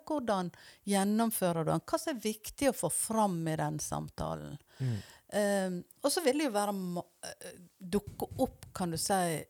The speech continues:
Speaker 1: utfordringer hos den enkelte som jeg da jobber med. Eh, det kan være at, eh, en, eh, ikke er så modig, for eksempel, eller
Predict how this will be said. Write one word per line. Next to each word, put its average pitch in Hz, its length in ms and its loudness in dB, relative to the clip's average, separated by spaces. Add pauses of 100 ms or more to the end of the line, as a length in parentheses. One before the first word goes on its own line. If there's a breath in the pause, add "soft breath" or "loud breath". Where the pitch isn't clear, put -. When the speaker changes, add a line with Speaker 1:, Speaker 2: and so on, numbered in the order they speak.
(120)
Speaker 1:
utfordringer 160 1080 -2
hos - 260 4
den 156 220 -2
enkelte 160 760 -4
som 160 280 -4
jeg 151 120 -2
da 165 160 2 (220)
jobber 165 380 0
med. 202 300 6 (600 loud breath)
Eh, 190 360 0 (1080)
det 160 160 -4
kan 170 140 -6
være 165 360 -2
at, - 260 -8
eh, 147 120 -2 (240)
en, 151 380 0
eh, 139 380 -6 (200)
ikke - 720 -4
er 156 400 -2
så - 360 -2
modig, 269 680 2
for - 100 -4
eksempel, 262 460 -2
eller 208 360 0